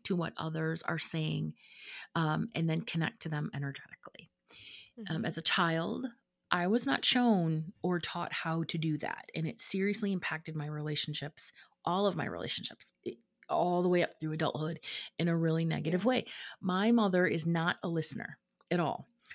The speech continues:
Speaker 1: Her go-to response whenever I was upset as a child,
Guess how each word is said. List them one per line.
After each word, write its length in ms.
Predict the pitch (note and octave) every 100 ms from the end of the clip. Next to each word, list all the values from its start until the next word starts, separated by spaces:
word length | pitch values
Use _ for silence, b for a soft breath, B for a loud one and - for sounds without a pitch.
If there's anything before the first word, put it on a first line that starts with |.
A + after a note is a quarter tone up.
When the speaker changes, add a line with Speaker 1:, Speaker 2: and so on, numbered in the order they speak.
| B B -
Speaker 1:
Her 200 | G3+ E3+
go-to 400 | F#3+ F#3+ G#3+ A#3+
response 460 | A#3+ - E3+ E3 -
whenever 720 | D#3+ - - F3+ F3+ G#3 G#3
I 180 | - E3+
was 240 | E3+ E3 E3
upset 460 | - - D#3+ D3+ -
as 160 | F3
a 80 | G3
child, 560 | G#3+ - F4 G3+ F3